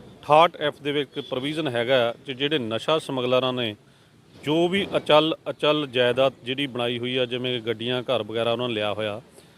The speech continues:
ਅਸੀਂ ਅਠੱਤੀ ਕੇਸ ਬਣਾ ਕੇ ਜਿਹੜੇ ਡਿਸਟ੍ਰਿਕਟ ਹੁਸ਼ਿਆਰਪੁਰ ਦੇ ਵਿੱਚ ਭੇਜੇ ਆ, ਜਿਹਦੇ ਵਿੱਚ ਤੇਰਾਂ ਕੇਸ, ਅੱਠ ਕੇਸ ਜਿਹੜੇ ਆ ਉਹ ਗੜ੍ਹਸ਼ੰਕਰ ਸਬ ਡਿਵੀਜ਼ਨ ਤੇ ਪੰਜ ਕੇਸ ਜਿਹੜੇ ਆ ਮਾਲਪੁਰ ਜਿਹੜੀ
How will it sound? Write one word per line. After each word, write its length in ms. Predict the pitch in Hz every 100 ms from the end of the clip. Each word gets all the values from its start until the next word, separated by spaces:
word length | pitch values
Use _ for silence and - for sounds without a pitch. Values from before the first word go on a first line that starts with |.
| _ _ 151
ਅਸੀਂ 280 | - 196 185
ਅਠੱਤੀ 500 | - 143 - 185 175
ਕੇਸ 460 | 156 147 139 - - _ _ _ -
ਬਣਾ 300 | 113 135 135
ਕੇ 140 | -
ਜਿਹੜੇ 180 | 135 143
ਡਿਸਟ੍ਰਿਕਟ 340 | 120 117 127 -
ਹੁਸ਼ਿਆਰਪੁਰ 420 | 151 113 - 110
ਦੇ 100 | 117
ਵਿੱਚ 180 | 117 -
ਭੇਜੇ 360 | 135 107 104
ਆ, 100 | 110 - _ _ _ _ _ 117
ਜਿਹਦੇ 340 | 110 180 220
ਵਿੱਚ 480 | 190 175 185 180 180 - _
ਤੇਰਾਂ 360 | 151 151 165 165
ਕੇਸ, 500 | 151 143 143 - - _ _ _ _ _ 147
ਅੱਠ 180 | 170 -
ਕੇਸ 220 | 165 156 135
ਜਿਹੜੇ 260 | 151 151
ਆ 80 | 147
ਉਹ 400 | 139 127 131 135 131 113
ਗੜ੍ਹਸ਼ੰਕਰ 420 | 110 - 127 151
ਸਬ 240 | - 147
ਡਿਵੀਜ਼ਨ 320 | 143 151 160
ਤੇ 120 | 160 147
ਪੰਜ 380 | - 135 131
ਕੇਸ 260 | 135 139 117
ਜਿਹੜੇ 200 | 131 135
ਆ 60 | 127
ਮਾਲਪੁਰ 460 | 110 113 - 123
ਜਿਹੜੀ 340 | 117 123 127